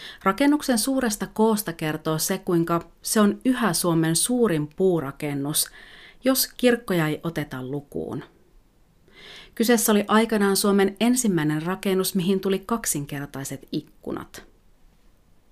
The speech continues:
Kartanoa ympäröi huikea kahdenkymmenenkahden hehtaarin kokoinen puistoalue,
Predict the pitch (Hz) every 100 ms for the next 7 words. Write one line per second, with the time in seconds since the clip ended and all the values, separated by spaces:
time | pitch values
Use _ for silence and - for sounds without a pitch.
0 | _ _ _ _ _ _ - 208 208 262
1 | 262 233 214 208 185 170 165 160 196 196
2 | 196 170 165 - 220 226 202 175 175 170
3 | 165 226 220 214 156 139 156 - 147 151
4 | 147 160 - 160 156 156 - 190 185 -
5 | - - 151 151 151